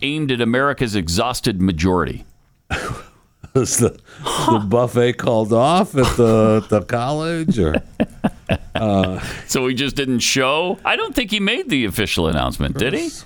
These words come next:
Speaker 2: Christie.
Speaker 1: Has he made the official announcement? 'Cause it was supposed to happen two nights ago. Or
Speaker 2: S-, everything is set to announce,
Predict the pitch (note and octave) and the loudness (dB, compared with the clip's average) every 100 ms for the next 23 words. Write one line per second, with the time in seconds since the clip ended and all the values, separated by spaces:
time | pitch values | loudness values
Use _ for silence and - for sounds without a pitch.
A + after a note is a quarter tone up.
0 | - - - C3+ C#3 - - C3 B2+ C3 | -20 -8 -4 -2 -4 -8 -2 0 2 0
1 | C3 B2+ A#2+ - A#2+ A#2 C3 A#2+ F#2 G2 | -2 -2 -4 -2 -4 -2 0 2 4 2
2 | C3 G3 A#3+ B3+ D4 C#4 D#4 D#4 D4+ D#4 | 0 -2 -2 0 -2 0 2 2 2 0
3 | D#4+ E3 C3+ C3+ B2 - D3+ - D#3 D#3 | 0 2 2 2 2 0 -2 0 -4 -4
4 | C3+ D3 C#3 B2+ - E2 G1+ - B2 B2+ | -4 0 0 0 -2 -2 -2 0 2 2
5 | - - - C#3+ D#3+ E3 C3 A2 - D3 | -2 -6 0 2 2 2 2 0 0 0
6 | C3+ - G2 D#2+ C#2+ C#2 A#1+ - - | -2 0 0 2 -2 -6 -8 -18 -20